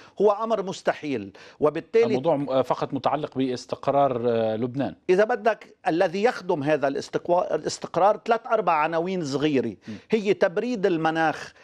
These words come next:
Speaker 1: السني الشيعي ويسمى بتخفيف الاحتقان،
Speaker 2: مم.
Speaker 1: اللي بيطلع عن هذا العنوان مثلًا وقف الحرب الإعلامية، محاولة نزع الأعلام من الشوارع، بعض العناوين التفصيلية، لكن العنوان الأساسي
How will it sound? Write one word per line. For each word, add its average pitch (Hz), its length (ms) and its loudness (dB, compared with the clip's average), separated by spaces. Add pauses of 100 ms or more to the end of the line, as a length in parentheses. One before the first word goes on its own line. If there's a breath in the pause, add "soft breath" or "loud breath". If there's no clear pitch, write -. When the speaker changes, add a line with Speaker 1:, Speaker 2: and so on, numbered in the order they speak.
(120 soft breath)
Speaker 1:
السني 165 420 0
الشيعي 147 380 0
ويسمى 147 760 0 (260 loud breath)
بتخفيف 147 640 -4
الاحتقان، 135 680 -2
Speaker 2:
مم. 160 120 -8 (400 loud breath)
Speaker 1:
اللي 156 100 4
بيطلع 208 420 2
عن 156 240 -2
هذا 170 300 0
العنوان 147 560 0
مثلًا 143 460 -2
وقف 151 280 0
الحرب 131 400 -2
الإعلامية، 127 1000 0 (300 loud breath)
محاولة 160 640 0
نزع 139 300 -2
الأعلام 143 560 2
من 139 220 -2
الشوارع، 139 800 2 (260 loud breath)
بعض 190 320 2
العناوين 165 600 -2
التفصيلية، 147 720 -4
لكن 170 340 0
العنوان 139 540 0
الأساسي 143 800 -2